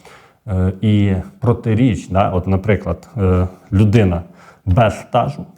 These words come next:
маючи там більше тридцяти років стажу, але який не хватає для виходу на пенсію, по базовій соціальній допомогі буде отримувати три дев'ятсот п'ятдесят.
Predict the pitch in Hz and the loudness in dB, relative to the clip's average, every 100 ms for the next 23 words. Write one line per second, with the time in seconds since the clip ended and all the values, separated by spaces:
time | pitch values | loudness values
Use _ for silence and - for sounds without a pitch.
0 | _ 113 107 - - 101 104 104 98 101 | _ -4 -4 -4 -4 0 0 -2 -4 -6
1 | - 180 175 - 101 - 107 101 98 104 | -4 -2 -2 -2 -6 -2 -2 -2 -4 -2
2 | 107 - 107 104 107 101 104 92 95 98 | -2 -2 -2 -2 -4 -2 -2 0 0 -2
3 | - 92 95 87 92 87 - 90 - - | -2 -4 -4 -4 -4 -6 -8 -12 -14 -20
4 | - _ - 98 120 123 110 110 - 117 | -20 _ -2 2 2 2 -2 -6 -4 -2
5 | 127 95 92 104 113 90 95 92 104 - | 0 -2 -2 -2 -2 -2 -4 -4 -8 -6
6 | 113 104 95 87 104 98 92 - 92 95 | -2 -2 -4 -4 -2 0 -2 -2 -8 -8
7 | 82 - - | -8 -10 -14